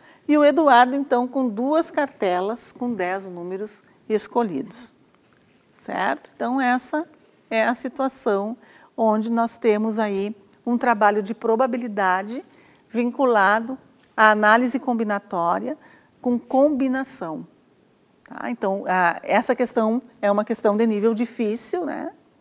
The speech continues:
É uma questão de nível difícil do enem. Por quê? Porque não basta apenas eu saber, né, qual era o evento ali que estava correndo. Eu tinha que combinar naquele evento quais eram aqueles números que, ah,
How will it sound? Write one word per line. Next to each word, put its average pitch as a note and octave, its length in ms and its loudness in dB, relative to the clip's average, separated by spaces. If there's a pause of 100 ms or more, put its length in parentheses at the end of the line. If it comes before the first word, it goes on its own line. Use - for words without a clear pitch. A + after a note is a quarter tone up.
É - 60 -8
uma F#3+ 120 -4
questão F#3+ 300 -6
de G3+ 80 -4
nível G3+ 260 -4
difícil A#3+ 520 -4
do A3+ 100 -4
enem. G3 340 -4
Por B3+ 200 -6
quê? G3+ 340 -2 (400)
Porque C4 180 -6
não D4+ 200 2
basta C#4 520 -2 (200)
apenas B3 580 -2
eu A3 160 2
saber, G3+ 580 -4 (400)
né, F#3+ 120 -8
qual G3 180 0
era G3 180 4
o A#3 60 4
evento G3+ 420 -2
ali E3+ 140 -8
que - 80 -20
estava E3+ 300 -12
correndo. - 440 -12 (420)
Eu G#3 100 2
tinha B3+ 180 0
que B3 120 -6
combinar B3+ 920 2
naquele G3+ 340 -4
evento G3 340 -2
quais A#3 260 0
eram G#3+ 140 -2
aqueles A#3 360 -4
números G#3+ 460 -6
que, G3 320 -10 (580)
ah, F#3 480 -6